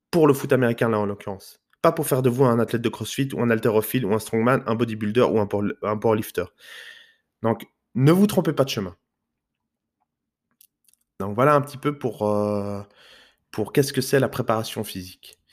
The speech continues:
Maintenant, si, euh, si on rentre un peu, peu plus dans le détail, une, une des, des plus grandes erreurs que, que j'ai remarquées, que beaucoup de coachs ont tendance à faire,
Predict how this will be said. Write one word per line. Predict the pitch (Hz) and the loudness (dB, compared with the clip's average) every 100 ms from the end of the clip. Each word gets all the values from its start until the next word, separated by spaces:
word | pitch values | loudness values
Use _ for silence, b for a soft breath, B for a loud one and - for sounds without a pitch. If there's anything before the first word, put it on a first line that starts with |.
| B B B B B | B B B B B
Maintenant, | 107 135 190 | 2 4 2
si, | - 131 | 0 2
euh, | 113 104 104 98 98 98 98 90 - _ _ _ _ _ _ _ | 4 4 2 0 -2 -4 -4 -6 -12 _ _ _ _ _ _ _
si | - - | -8 -2
on | 117 | 2
rentre | 139 165 | 2 0
un | |
peu, | 139 120 | -4 -4
peu | 120 | -6
plus | - 170 165 | -6 -6 0
dans | 131 | 2
le | 120 | 4
détail, | 117 110 151 170 135 92 - _ B B B B - | 2 2 4 4 4 0 -8 _ B B B B -6
une, | 110 107 | -4 -2
une | 117 120 | -2 0
des, | 113 113 _ - | 0 -4 _ -8
des | |
plus | 110 - | -6 -2
grandes | 120 127 196 143 | 2 6 6 6
erreurs | 160 147 151 147 110 - | 6 6 6 4 2 -4
que, | 110 104 101 | -4 -4 -4
que | 113 | -2
j'ai | 104 | -2
remarquées, | 101 120 131 165 | 0 -2 -2 -4
que | 123 | -2
beaucoup | 104 139 135 | 0 -2 -2
de | 139 | -4
coachs | - 143 151 139 117 | 2 4 6 4 -2
ont | |
tendance | 104 131 156 156 | 0 0 0 0
à | 107 | -2
faire, | - 127 139 104 | 2 4 4 0